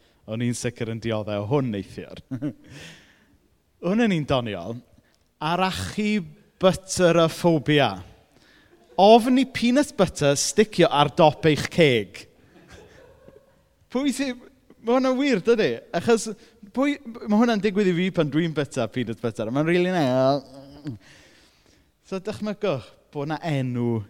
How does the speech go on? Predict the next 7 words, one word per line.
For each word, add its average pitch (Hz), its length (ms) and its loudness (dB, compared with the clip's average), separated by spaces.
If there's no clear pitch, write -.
i'r 113 200 -8
phobia 104 500 -6
yma. 104 220 -10
Aleuomophobia, 160 960 0
ofn 143 240 0
garlic. 117 600 -4
<laughs> 226 220 0